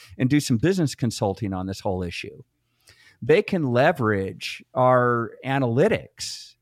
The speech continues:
capabilities and, and business intelligence capabilities to, to see patterns and see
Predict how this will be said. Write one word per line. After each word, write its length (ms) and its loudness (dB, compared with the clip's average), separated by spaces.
capabilities 960 -2
and, 180 -4
and 180 -6
business 360 -4
intelligence 580 -2
capabilities 1120 -8
to, 280 2
to 300 0
see 460 -4
patterns 800 -4
and 100 -8
see 580 -2